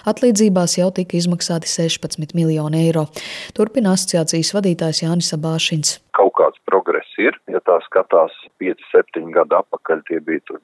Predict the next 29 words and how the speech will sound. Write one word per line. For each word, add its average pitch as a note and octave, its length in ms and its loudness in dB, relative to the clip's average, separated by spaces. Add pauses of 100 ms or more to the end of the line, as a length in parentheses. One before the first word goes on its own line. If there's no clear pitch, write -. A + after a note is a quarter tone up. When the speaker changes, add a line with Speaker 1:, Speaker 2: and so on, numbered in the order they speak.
Speaker 2:
desmit, D#2 320 0
divpadsmit - 480 -4
procenti, D#2 560 -2
tagad D#2 320 0
tie D2+ 140 0
ir - 100 -14
trešdaļa D#2 560 2
no D#2 160 -8
visām D2 320 -4
platībām. D2+ 640 2 (560)
Bet, - 260 2
nu, G3+ 240 2
protams, F#2+ 540 0
vēlēties F2+ 580 4
varētu F#2 400 2
šo - 180 0
skaitli - 400 2
vēl G2+ 220 6
augstāk. - 460 -2
Noteikti, F2 760 2
ka D#2+ 140 2
motivē E2 640 2 (200)
apdrošināties D#2 1040 0 (140)
arī E2 500 0
labā E2+ 480 4 (220)
pieredze E2 760 2
tad, D#2+ 260 0
ja D2 220 2
ir E2 260 -4